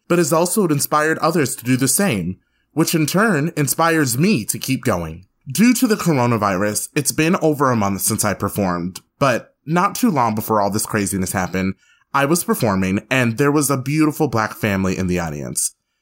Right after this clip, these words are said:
The son and his mother approached the stage and came to give me a dollar. He was about four years old, and I reached down and I said, "Thank you." And the mom said to her son, "Good job, Kevin."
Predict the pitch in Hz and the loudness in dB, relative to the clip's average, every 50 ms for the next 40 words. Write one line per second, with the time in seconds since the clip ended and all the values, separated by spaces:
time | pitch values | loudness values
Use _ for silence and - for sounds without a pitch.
0 | _ _ _ _ _ 156 156 151 - - 190 185 185 202 220 233 - - 185 185 | _ _ _ _ _ -2 0 0 2 2 2 2 4 2 2 0 0 0 2 2
1 | 185 185 170 139 127 110 98 87 101 98 - - 117 - - - 120 117 117 - | 4 2 2 2 2 0 2 2 0 0 0 0 -2 -4 0 0 0 0 0 -2
2 | - 170 165 - - 107 98 95 92 92 90 - - - 127 123 - - 117 117 | -4 -4 -4 -2 -2 -2 -2 0 -2 -4 -6 -6 -4 -2 -2 -2 -2 -2 0 0
3 | 113 113 104 - 101 90 92 95 98 98 101 - 120 113 143 156 156 104 78 64 | 0 -2 -2 -2 -2 0 0 0 0 0 0 -2 -2 -2 0 0 0 -2 -4 -8
4 | 65 - - _ _ _ _ _ _ _ _ _ _ _ - 190 170 156 135 131 | -10 -10 -12 _ _ _ _ _ _ _ _ _ _ _ -2 0 2 2 2 2
5 | 120 123 127 135 - - - 160 165 190 214 214 - - 104 87 82 92 92 - | 2 2 0 0 -2 0 0 0 2 4 2 2 2 2 0 0 0 -2 -2 -4
6 | - _ _ 123 127 120 120 120 117 113 135 151 - - - 120 107 98 95 98 | -8 _ _ -2 0 2 2 0 0 0 0 -2 -2 -2 -2 0 0 2 0 0
7 | 98 107 107 104 104 104 - - 113 110 - - 196 208 208 202 - 101 85 78 | 0 0 0 0 -2 -2 -2 -2 -4 -4 -2 -2 0 0 0 -2 -4 -6 -6 -6
8 | 64 - - _ _ _ _ _ _ _ _ 147 147 147 143 143 139 143 151 165 | -8 -12 -14 _ _ _ _ _ _ _ _ 0 2 2 4 4 4 2 2 0
9 | - - 151 143 139 131 131 139 139 131 - 139 123 120 120 123 131 131 - - | 0 0 0 0 0 0 0 0 0 0 0 2 2 2 2 0 -4 -6 -10 -16
10 | _ _ _ _ _ _ _ _ - 214 226 175 131 143 127 107 98 92 - - | _ _ _ _ _ _ _ _ 2 2 2 2 0 0 0 0 0 -2 -4 -4
11 | 107 95 87 98 95 95 110 117 | -4 -2 0 0 -2 -2 -4 -8